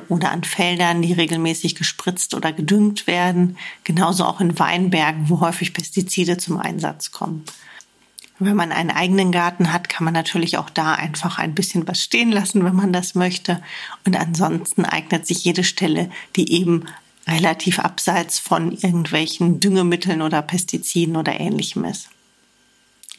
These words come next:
Bei Hunden kann man die Brennnesselsamen zum Beispiel, wenn man roh füttert, ganz einfach mit in den Gemüsebrei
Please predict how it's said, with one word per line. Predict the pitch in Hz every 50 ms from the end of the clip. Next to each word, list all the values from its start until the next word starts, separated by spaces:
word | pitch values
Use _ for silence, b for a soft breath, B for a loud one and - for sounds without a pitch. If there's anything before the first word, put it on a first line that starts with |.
| _ _ _
Bei | 175 175 156
Hunden | 147 175 202 226 240 247 247 254
kann | - - 196
man | 196 175 180 180 180 175 165 151
die | 180 160
Brennnesselsamen | - 170 170 175 175 170 - - 165 151 170 190 160 165 170 170 165 170 180 - - -
zum | - - 180 165
Beispiel, | 170 165 160 - - 165 151
wenn | 185 170
man | 156 156 160 156 151
roh | 151 160 175 202
füttert, | 202 - - 214 214 - 208 208 208 202 - -
ganz | - 160 160 160 151 -
einfach | - - 170 175 180 - 185 160 - -
mit | 180 170 170
in | - - 170
den | 160 160 160
Gemüsebrei | 156 156 160 170 190 196 - 208 - 185 180 - 170 170 175 180